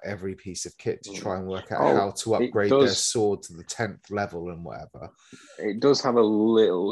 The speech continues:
Speaker 2: it's something a little bit similar to what Sekiro had as well. You know, you have the whole, you die once, you come back to life.
Speaker 1: Yes.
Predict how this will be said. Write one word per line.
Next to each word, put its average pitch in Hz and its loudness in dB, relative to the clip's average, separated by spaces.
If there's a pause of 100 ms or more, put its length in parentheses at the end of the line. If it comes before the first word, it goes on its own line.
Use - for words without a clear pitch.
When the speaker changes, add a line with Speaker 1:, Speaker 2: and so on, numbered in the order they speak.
Speaker 2:
it's 95 -8
something 110 -2
a - 2
little 104 0
bit 101 -6
similar 101 -4
to 104 -4
what 101 -4
Sekiro 101 0
had 98 -6
as 92 -2
well. 98 0
You 98 -2
know, 95 -2
you 90 -4
have 90 -10
the 87 -4
whole, 90 -4 (340)
you 90 -8
die 85 -6
once, 85 -6
you 78 -8
come 85 -4
back 80 -8
to - -6
life. 67 -8 (3000)
Speaker 1:
Yes. - -6